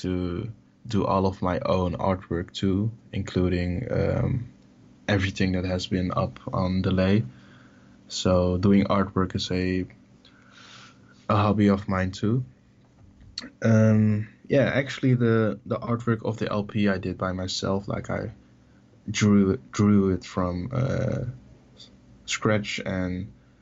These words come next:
just painted it digitally, and that's how it came to li-, to life. Uh, other than that,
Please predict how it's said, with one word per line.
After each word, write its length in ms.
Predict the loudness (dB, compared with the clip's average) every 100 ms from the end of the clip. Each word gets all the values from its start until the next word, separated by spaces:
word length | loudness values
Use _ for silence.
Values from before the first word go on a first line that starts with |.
| _ _ -10
just 260 | -6 -4 -2
painted 380 | -2 -2 -6 -4
it 180 | -6 -6 -14 -4
digitally, 760 | -2 -2 -4 -4 -2 -2 -2 -6 -16 -14 -6
and 800 | -2 0 0 0 0 0 0 0
that's 180 | 0
how 100 | 0
it 120 | 0 0
came 200 | 0 0
to 140 | 2
li-, 540 | 2 2 0 -6 -16 -16 -20 _ -20 -18 -6
to 100 | 0
life. 380 | 2 2 0 -4 -12 -14 -16 -20 -20 -20 -20 -20 -20 -12 0
Uh, 360 | 4 6 4 4
other 180 | 2 2
than 240 | 2 4
that, 240 | 4 2